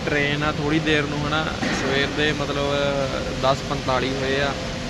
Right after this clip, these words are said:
ਤੇ ਗਿਆਰਾਂ ਅੱਠ 'ਤੇ ਟ੍ਰੇਨ ਆ ਜਾਣੀ ਆ ਟਰੈਕ ਨੰਬਰ ਚਾਰ 'ਤੇ। ਤੇ ਅੱਜ ਦਾ ਇਹ, ਅਹ, ਆਪਣਾ ਜਿਹੜਾ ਵਲੌਗ ਹੈਗਾ ਇਹ Moscow to ਸੈਂਟ ਪੀਟਰਸਬਰਗ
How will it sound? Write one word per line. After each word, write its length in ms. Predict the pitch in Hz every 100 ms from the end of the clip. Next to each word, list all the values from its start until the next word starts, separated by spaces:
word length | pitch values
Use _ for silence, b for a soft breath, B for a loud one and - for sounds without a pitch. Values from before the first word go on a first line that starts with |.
| - 139
ਤੇ 220 | 127 123
ਗਿਆਰਾਂ 280 | 131 135 139
ਅੱਠ 80 | 131 -
'ਤੇ 80 | 139
ਟ੍ਰੇਨ 360 | 131 131 131
ਆ 100 | 131
ਜਾਣੀ 340 | 127 131 131 143
ਆ 100 | 151
ਟਰੈਕ 280 | 139 127 127
ਨੰਬਰ 240 | 131 131 135 -
ਚਾਰ 240 | 123 120
'ਤੇ। 220 | 113 135 131 - - - - - - 87
ਤੇ 60 | 101 127
ਅੱਜ 160 | 131 127
ਦਾ 220 | 147 156
ਇਹ, 180 | 156 160
ਅਹ, 520 | - 127 135 135 139
ਆਪਣਾ 340 | 131 139 131 131
ਜਿਹੜਾ 200 | 131 147
ਵਲੌਗ 400 | 127 123 120 127
ਹੈਗਾ 340 | 127 135 131 - - - - - - - - - -
ਇਹ 100 | 147
Moscow 640 | 143 131 131 147 - 170 165
to 60 | 175 180 180 -
ਸੈਂਟ 340 | 151 147 147 - -
ਪੀਟਰਸਬਰਗ 800 | - 123 127 123 127 127 131 143